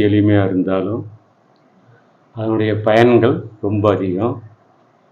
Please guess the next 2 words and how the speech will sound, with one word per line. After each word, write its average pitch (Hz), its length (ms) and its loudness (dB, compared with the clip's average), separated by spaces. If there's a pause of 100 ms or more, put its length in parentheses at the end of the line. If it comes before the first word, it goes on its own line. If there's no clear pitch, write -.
(2250)
அதாவது, 104 440 -2 (560)
நம்ம 104 280 -6